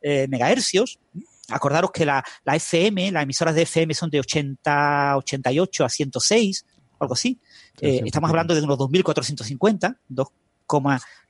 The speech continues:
Speaker 1: cuarenta y cinco gigahercios. Estamos hablando del orden de decímetros, ¿eh? Eh, la, la emisión de un móvil es del orden de doce centímetros. Entonces estamos poniendo una onda de tamaño doce centímetros que tiene que afectar a un objeto nanométrico,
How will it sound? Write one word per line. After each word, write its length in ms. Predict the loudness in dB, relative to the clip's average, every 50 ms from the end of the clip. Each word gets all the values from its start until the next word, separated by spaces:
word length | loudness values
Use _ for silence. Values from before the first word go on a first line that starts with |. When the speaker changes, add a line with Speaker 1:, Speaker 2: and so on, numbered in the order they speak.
| -8 -8 -2
Speaker 1:
cuarenta 320 | 2 2 2 2 2 0 0
y 60 | -2
cinco 280 | 0 -2 -2 -2 -2
gigahercios. 560 | -2 0 2 2 2 0 0 0 0 0 -2 -4 -14 -18 -16 -10 -6
Estamos 260 | -2 0 2 2 4
hablando 400 | 4 4 4 4 4 4 2 2 0 -2 -16 -6
del 200 | 0 2 4 4
orden 200 | 6 4 4 4
de 140 | 4 2 2
decímetros, 960 | 4 0 0 0 0 0 0 2 2 2 0 0 -2 -6 -12 -12 -14 -16 -16 -8 -6
¿eh? 160 | -6 -6 -6 _ _ _ _ _ _ -6
Eh, 120 | -2 0
la, 200 | 2 2 2 0
la 280 | 0 0 0 2 2 2
emisión 600 | 0 -2 -2 -2 0 2 4 4 4 4 2 0 _ _ _ 0
de 100 | 2 2
un 80 | 4 6
móvil 380 | 4 6 6 6 4 4 2 0
es 120 | 0 2
del 100 | 4 4
orden 220 | 4 4 4 2 2
de 160 | 2 2 2
doce 480 | 2 2 2 2 2 -2 -2 -2 -2 -2
centímetros. 1040 | -4 -2 -2 -2 -2 -2 -4 -4 -2 -2 0 0 -2 -4 -6 -12 -12 -14 -16 -20 _ _ _ _ _ _ _ _ _ _ _
Entonces 140 | 0 2 2
estamos 280 | 2 4 4 4 4 2 _ _ -2
poniendo 280 | 0 0 2 2 2 2
una 180 | 2 4 4
onda 360 | 4 4 4 2 0 0 0 0
de 100 | 0 0
tamaño 360 | 0 0 0 0 0 0 0
doce 300 | 0 0 0 0 -2 -2
centímetros 640 | -2 -2 -2 -2 -2 0 0 0 -2 -2 -6 -6 -8 -12 -20 -20 -14 -4
que 100 | -2 0
tiene 160 | 0 0 2
que 60 | 0
afectar 440 | 0 0 0 -4 -2 0 0 2 2
a 20 |
un 100 | 4 2
objeto 480 | 2 2 2 0 0 2 4 2 2 2 0
nanométrico, 1120 | -6 -4 0 2 2 2 2 2 0 0 0 0 -2 -2 -4 -8 -8 -8 -8 -12 -12